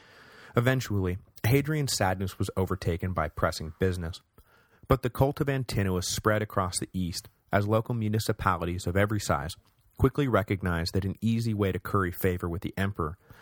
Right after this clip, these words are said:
was to direct a few dollars to the worship of his dead lover. For a while, the cult of the now idealized vision of youthful beauty that Antinous came to represent competed head-to-head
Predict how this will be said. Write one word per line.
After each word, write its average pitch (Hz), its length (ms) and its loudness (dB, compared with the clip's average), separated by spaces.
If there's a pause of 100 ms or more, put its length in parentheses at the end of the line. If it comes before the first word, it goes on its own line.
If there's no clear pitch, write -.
(240)
was 123 120 6
to 120 140 2
direct 110 380 2
a - 20 -2
few 123 280 0
dollars 87 380 0
to - 120 0
the 92 80 2
worship 80 400 -2
of 85 80 2
his 82 120 -2
dead - 300 -2
lover. 82 320 0 (760)
For 113 180 4
a 101 60 2
while, 104 400 0 (320)
the 110 80 4
cult 131 360 2
of 120 80 -4
the 110 80 2
now 98 260 2
idealized 98 800 -2
vision 92 340 0
of 85 100 -4
youthful 90 440 -2
beauty 92 340 0
that 85 160 -4
Antinous 87 480 -2
came 87 240 -6
to 87 60 -2
represent 85 640 0 (520)
competed 107 420 0
head-to-head 101 640 0